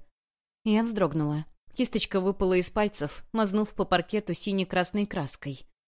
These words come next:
Я уставилась на залив, виднеющийся из окна. Утреннее солнце рисовало на нём ярко-голубые тона. Красивая бы вышла картина. Я зажмурилась, отворачиваясь от Мартины. «Он жив?» —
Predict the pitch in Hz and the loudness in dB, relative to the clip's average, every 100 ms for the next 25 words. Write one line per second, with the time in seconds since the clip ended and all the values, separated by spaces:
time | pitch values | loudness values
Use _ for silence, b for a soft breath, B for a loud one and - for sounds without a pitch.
0 | _ _ _ 233 214 208 226 208 196 196 | _ _ _ 4 4 4 2 4 4 4
1 | 214 196 196 208 214 - 185 185 190 190 | 2 4 4 4 0 -6 -6 -2 0 0
2 | 185 190 - 185 180 202 - 156 131 - | -2 -4 -2 -2 -2 -4 -4 -6 -6 -12
3 | _ _ _ _ 226 202 180 180 175 170 | _ _ _ _ 0 2 4 4 2 2
4 | 196 196 - 170 165 170 175 190 175 170 | 2 0 2 0 2 4 6 6 6 4
5 | 175 170 170 185 185 175 170 175 160 165 | 2 0 2 2 0 -2 0 0 2 2
6 | 160 196 185 175 135 - _ _ _ _ | 2 0 -2 -4 -6 -12 _ _ _ _
7 | _ - 254 - 175 190 175 156 151 143 | _ -2 -2 0 -2 2 2 2 -2 -2
8 | 151 143 170 - - 143 139 139 _ _ | -4 -4 -6 -6 -6 -4 -6 -10 _ _
9 | _ _ _ _ 240 240 208 185 185 202 | _ _ _ _ 2 4 4 4 2 2
10 | 240 240 - - 240 214 202 175 - 175 | 0 -2 -6 -6 -6 0 2 2 2 0
11 | 175 185 185 180 - 143 139 139 - _ | 2 0 -2 -4 -4 -4 -4 -6 -10 _
12 | _ _ _ _ _ - 170 190 240 - | _ _ _ _ _ -2 0 0 -4 -10